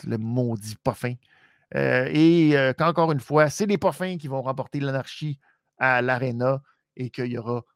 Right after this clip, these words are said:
subséquemment d'autres matchs en simple qui auront, euh, qui sortiront de ça. Euh, malgré que, bon, là, on va se diriger vers Forbidden Door, on va se diriger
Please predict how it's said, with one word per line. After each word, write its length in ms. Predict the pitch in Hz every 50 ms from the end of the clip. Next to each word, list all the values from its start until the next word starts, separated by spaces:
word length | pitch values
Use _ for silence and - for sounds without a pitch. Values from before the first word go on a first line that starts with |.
| _ _ _ _ _ _
subséquemment 640 | _ - - 139 - - 143 - 123 110 117 120 117 - _ _
d'autres 340 | - 127 139 147 143 - 135
matchs 420 | 120 117 123 123 - - - - _ _ _ _ _ _
en 160 | 135 135 127
simple 400 | - - 135 139 139 131 135 120
qui 300 | - - - 123 123 127
auront, 480 | 120 123 117 110 120 123 123 123 120 - -
euh, 640 | - 127 127 127 127 123 123 127 127 127 127 127 127 -
qui 100 | - -
sortiront 720 | - - - 143 - - - 143 139 120 127 135 143 147 151
de 180 | 143 123 127 120
ça. 500 | - - - - 151 151 160 165 165 151 - - - - _ - _ _ 135
Euh, 140 | 127 127 127
malgré 560 | 139 151 165 170 147 151 147 175 185 196 175
que, 100 | 143 151
bon, 240 | 135 131 123 110 - _ _ _
là, 420 | 120 123 135 135 135 131 127 127 123
on 160 | 117 120 117
va 160 | 110 127 123
se 60 | 113
diriger 400 | 107 107 127 120 120 117 113 131
vers 260 | 123 127 123 117 -
Forbidden 500 | _ - 123 117 110 120 131 160 170 180
Door, 440 | 185 208 214 214 208 208 202 202 208 196 - _ _ _ _ _ _ _ _ _
on 100 | - 127
va 100 | 123 127
se 80 | 113 104
diriger 580 | 107 127 117 123 117 107 113 127 131 123 113